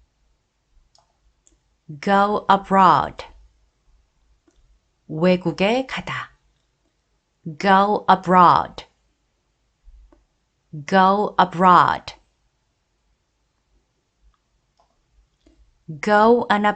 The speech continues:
picnic. 소풍 가다. Go on a picnic. Go on a picnic. Go home.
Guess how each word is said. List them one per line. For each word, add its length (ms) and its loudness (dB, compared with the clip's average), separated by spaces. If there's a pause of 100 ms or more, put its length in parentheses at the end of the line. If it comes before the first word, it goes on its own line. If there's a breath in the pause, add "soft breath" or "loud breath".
picnic. 560 -6 (1400)
소풍 480 0
가다. 460 -10 (1600)
Go 600 4
on 220 0
a 220 0 (100)
picnic. 680 -10 (2250)
Go 580 4
on 140 0
a 320 0
picnic. 760 -12 (3500)
Go 360 4
home. 760 -4